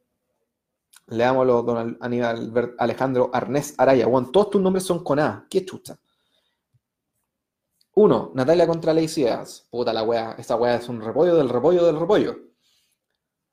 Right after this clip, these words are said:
Ziggler y Roode contra Heavy Machinery. ¿Por qué es lo malo?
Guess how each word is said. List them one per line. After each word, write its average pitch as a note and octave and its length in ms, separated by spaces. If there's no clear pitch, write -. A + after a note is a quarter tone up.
Ziggler F#3+ 240
y F3 80
Roode F#3 200
contra D#3+ 200
Heavy F3+ 200
Machinery. E3 440
¿Por C3 200
qué C#3 120
es C3+ 40
lo D3+ 140
malo? A3 440